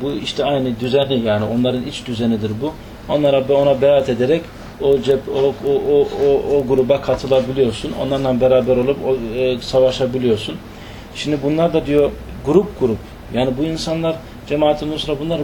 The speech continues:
grup grup. Yani bir, e, şu hepsini bir kefeye koyamazsın diyor. Biz onlardan bir grupla karşılaştık diyor. Bunlar sanki subhanallah baktığın zaman muamelelerinde,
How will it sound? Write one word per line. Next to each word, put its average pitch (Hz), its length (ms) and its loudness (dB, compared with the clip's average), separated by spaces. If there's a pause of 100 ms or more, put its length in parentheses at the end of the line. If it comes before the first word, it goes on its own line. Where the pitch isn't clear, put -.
grup 147 300 -2
grup. 110 160 -4 (720)
Yani 123 200 0 (100)
bir, 147 320 0
e, 135 280 2
şu 143 200 -6
hepsini 156 400 -2
bir 170 100 -6
kefeye 151 340 2
koyamazsın 143 640 2
diyor. 95 120 -2 (400)
Biz 143 120 0
onlardan 156 480 2
bir 147 100 -2
grupla 156 360 0
karşılaştık 113 600 -2 (120)
diyor. 139 140 -2 (500)
Bunlar 156 340 0 (180)
sanki 156 320 -4
subhanallah 135 560 0
baktığın 139 320 0
zaman 139 260 2
muamelelerinde, 131 1160 2